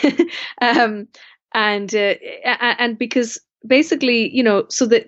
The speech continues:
the, these guys are on these forums all the time, and they were, they were, uh, first of all, identifying what they saw as the problem, which was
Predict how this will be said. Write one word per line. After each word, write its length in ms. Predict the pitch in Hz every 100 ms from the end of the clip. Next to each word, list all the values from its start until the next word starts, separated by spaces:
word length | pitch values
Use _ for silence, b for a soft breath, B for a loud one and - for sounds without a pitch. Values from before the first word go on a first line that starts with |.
| -
the, 260 | - -
these 240 | 214 269 -
guys 340 | 240 240 240
are 120 | 226
on 260 | - 214 214
these 240 | 208 202
forums 460 | - 196 196 190 185
all 180 | 190 190
the 60 |
time, 560 | 185 - 196 190 185 185 B B B B
and 200 | 220 208
they 160 | 196 196
were, 460 | 190 190 190 180 -
they 240 | 196 220
were, 280 | 202 196 - -
uh, 240 | - -
first 340 | - 285 277
of 60 | 226
all, 160 | 220 208
identifying 600 | 208 220 214 - 196 190
what 140 | 190
they 120 | 190
saw 320 | 190 208 185 180
as 140 | 185
the 80 | 180
problem, 540 | - 226 220 190 170
which 180 | 170 170
was 240 | 170 165